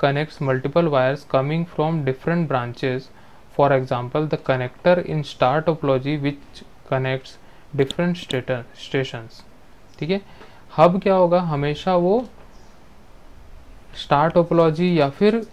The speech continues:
कोई, अ, multiple, अ, wires होंगे या फिर जो multiple different different branches होंगे, वहाँ से कोई दूसरा network आ रहा है उसको distribute करने का काम करता है,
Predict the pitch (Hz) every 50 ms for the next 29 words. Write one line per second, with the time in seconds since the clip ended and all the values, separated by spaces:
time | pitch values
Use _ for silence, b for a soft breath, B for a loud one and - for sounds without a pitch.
0 | - - - - - - - - - - - - - - - - - - - 160
1 | 170 185 190 202 196 185 - 165 151 151 151 151 151 147 143 143 143 139 - 160
2 | 147 - 185 196 208 208 180 165 165 - - - - - - 151 147 143 143 143
3 | 143 135 135 131 127 127 135 156 165 160 - 160 151 151 151 151 151 151 151 147
4 | 143 143 - 156 156 156 147 143 139 - 151 151 147 143 135 131 131 131 - 151
5 | 147 - 180 180 185 156 151 147 - 175 175 180 175 175 - 180 175 160 139 135
6 | 117 120 123 127 - 175 165 147 135 123 120 123 131 135 139 131 147 165 180 180
7 | 175 - - 202 190 196 196 202 196 - B B B B B - - 165 165 151
8 | 151 139 143 - 190 190 180 156 139 135 160 175 175 - 151 139 139 147 160 156
9 | - - 147 - - - 196 170 160 - - 156 147 147 143 - - 139 135 131
10 | 131 127 123 117 113 110 110 - 104 - - - - -